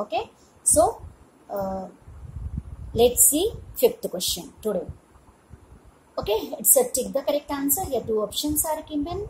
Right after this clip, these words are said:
and you have to choose correct one. Okay, which of these is a group of islands in India? Which of these? इस, यहाँ आपको दो ऑप्शन दिया गया है, इसमें से आपसे पूछा जा रहा है कि इनमें से, अ,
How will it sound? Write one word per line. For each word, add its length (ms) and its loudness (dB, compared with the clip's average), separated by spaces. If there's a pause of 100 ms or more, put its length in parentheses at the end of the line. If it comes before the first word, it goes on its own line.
(120)
and 200 -6
you 80 -6
have 220 -8
to 100 -6
choose 460 0
correct 340 -2
one. 160 -18 (200)
Okay, 180 -6 (1040)
which 260 0
of 280 -4
these 520 -4 (360)
is 160 0
a 120 0 (300)
group 240 0
of 180 4 (460)
islands 880 -2
in 120 0 (400)
India? 320 -4 (540)
Which 180 -2
of 300 -4
these? 280 -6 (520)
इस, 240 2
यहाँ 280 -4
आपको 320 0
दो 200 -2
ऑप्शन 380 0
दिया 180 0
गया 160 0
है, 160 -6
इसमें 280 0
से 120 2
आपसे 360 -4
पूछा 560 -6
जा 180 -2
रहा 120 -2
है 160 0 (360)
कि 140 2
इनमें 520 2 (340)
से, 280 6
अ, 180 -6